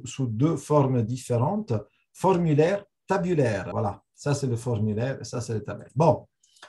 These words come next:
mais nous, on va rester là-dessus. Qu'est-ce que vous voyez ? Il y a une table avec un seul champ. Clic droit, table.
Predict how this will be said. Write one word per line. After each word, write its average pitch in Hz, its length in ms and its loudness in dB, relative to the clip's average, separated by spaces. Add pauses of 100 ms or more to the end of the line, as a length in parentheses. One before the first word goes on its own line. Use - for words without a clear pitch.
(260)
mais 123 80 6
nous, 247 340 6 (120)
on 131 100 2
va 135 120 2
rester 127 240 -2
là-dessus. 247 360 -4
Qu'est-ce 214 380 -4
que 202 80 -6
vous 156 160 0
voyez ? 117 400 0 (380)
Il 170 120 2
y 156 80 4
a 113 120 0
une 135 200 6
table 165 300 4 (300)
avec 113 440 -2
un 180 260 0
seul 113 480 -4 (120)
champ. - 420 -2 (320)
Clic 143 240 -2
droit, 139 420 2 (720)
table. 90 280 -2